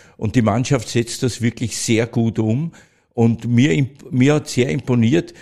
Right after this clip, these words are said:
sie stehen kompakt hinten, sind, äh, wie gesagt, im Umschaltspiel sehr stark und, und spielen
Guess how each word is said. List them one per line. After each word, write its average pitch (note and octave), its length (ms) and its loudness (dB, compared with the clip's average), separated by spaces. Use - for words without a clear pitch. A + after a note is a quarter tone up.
sie - 160 -4
stehen C#3 340 -2
kompakt - 600 -6
hinten, D#3+ 520 -4
sind, C#3+ 540 0
äh, A#2 600 2
wie C#3+ 120 -2
gesagt, - 280 -2
im C3 120 4
Umschaltspiel C3+ 960 -2
sehr D3 360 2
stark B2 520 -4
und, G#2+ 380 -6
und A2 160 -4
spielen D#3 380 0